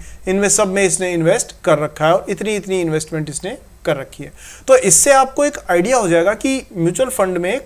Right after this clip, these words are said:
कौन सी चीज़ें ये, ये, ये वाला फंड कर रहा है और आपको इससे फ़ायदा है कि नुकसान है। दोस्तों एक वीडियो में सारी चीज़ें कवर करना तो खैर बहुत मुश्किल है,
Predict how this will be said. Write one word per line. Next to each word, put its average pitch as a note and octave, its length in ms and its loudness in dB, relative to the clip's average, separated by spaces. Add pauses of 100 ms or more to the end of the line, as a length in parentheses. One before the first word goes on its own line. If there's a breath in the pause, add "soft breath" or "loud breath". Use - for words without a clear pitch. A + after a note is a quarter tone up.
कौन F#3+ 180 -2
सी A3+ 160 -6
चीज़ें F#3+ 460 -4 (180)
ये, F#3 460 4 (320 loud breath)
ये, E3+ 280 6
ये D#3+ 180 6
वाला G3+ 180 8
फंड E3+ 260 0
कर D#3+ 200 2
रहा F3+ 220 6
है A#3 360 0
और F#3+ 200 -2
आपको G#3+ 520 -2 (100)
इससे G3 300 -4
फ़ायदा D#3 380 0
है D#3 120 -4
कि G3 120 -8
नुकसान D#3 400 -8
है। - 160 -20 (400 loud breath)
दोस्तों B3 240 4 (180)
एक C4+ 220 6
वीडियो F#3+ 280 2
में G3 120 -4
सारी G3 340 4
चीज़ें G3+ 280 -2
कवर D#3 240 -2
करना D#3+ 300 -2
तो E3+ 100 -4
खैर E3 200 -2
बहुत E3 360 -4
मुश्किल D#3+ 320 -2
है, D#3+ 180 0